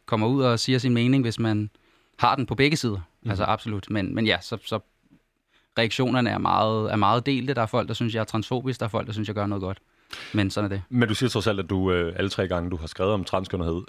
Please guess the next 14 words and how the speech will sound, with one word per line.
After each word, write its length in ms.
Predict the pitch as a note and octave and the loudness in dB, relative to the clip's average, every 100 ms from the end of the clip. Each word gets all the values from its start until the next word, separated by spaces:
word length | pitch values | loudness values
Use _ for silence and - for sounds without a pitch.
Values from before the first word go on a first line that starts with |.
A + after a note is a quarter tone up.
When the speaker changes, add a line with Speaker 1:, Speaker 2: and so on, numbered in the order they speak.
| - | -6
Speaker 2:
øh, 220 | D#2+ D#2+ | -4 -4
i 300 | E2 D#2 D2+ D2+ - | -4 -6 -8 -14 -6
de 60 | |
danske 260 | F2+ F2 F#2 | -2 -2 0
dagblade, 440 | E2+ E2+ D#2+ E2 - | -2 0 -2 -2 -4
er 100 | F#2+ | -2
blevet 200 | F2+ E2+ | 0 0
mødt 220 | G#2 G#2 | 0 0
med 220 | F#2 E2 D#2+ | 0 0 -4
transkønnede, 520 | - G2+ - F2+ E2+ D#2+ E2 | -4 -4 -2 -4 -4 -8 -8
øh, 100 | F#2 | -6
personer, 340 | D#2+ - A2 F2 | -4 -4 -2 -2
som 140 | F2 | -4
siger, 240 | E2 F2+ | -4 -4